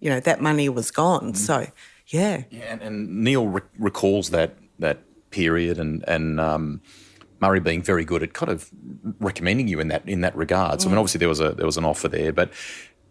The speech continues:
Speaker 2: what would follow, and it expands on that loyalty that you, that you're talking about, was an unbelievable chapter of your life with Neil Bates, with Neil Bates Motorsport,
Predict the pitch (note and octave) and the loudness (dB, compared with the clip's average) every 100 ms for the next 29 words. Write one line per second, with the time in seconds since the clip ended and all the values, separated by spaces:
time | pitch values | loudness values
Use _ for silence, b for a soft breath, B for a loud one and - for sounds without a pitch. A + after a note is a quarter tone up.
0 | _ _ A#2+ D3+ A#2+ - - C3 D2+ C#2+ | _ _ 2 2 2 -2 2 4 4 2
1 | G#2 - _ _ _ _ _ _ _ _ | -2 -6 _ _ _ _ _ _ _ _
2 | _ _ - A#2 A#2+ - - F#3 C#3 F#2 | _ _ -2 0 2 2 2 2 2 0
3 | - F2 E2+ - - D#2 - D#2+ - - | 2 2 2 0 -6 -6 -8 -8 -6 -4
4 | - - C3+ D#2+ D#2 D#2 F#2+ F#2 G2 - | -2 0 0 0 0 0 0 0 0 0
5 | D3 G#2+ F2+ F2 E3 - F2+ - E2 D#2 | 0 2 2 0 0 -2 -2 0 -2 0
6 | D#2+ D#2 D#2+ D#2+ - G#2 G2+ F#2 E2+ D#2 | -2 0 0 0 0 0 2 2 2 0
7 | D#2+ D#2 E2 - F2+ F2+ E2+ E2 - E2 | 0 0 0 0 0 0 2 0 0 -2
8 | E2+ D#2 - D#2+ D#2+ D#2 | -2 -2 -2 0 2 0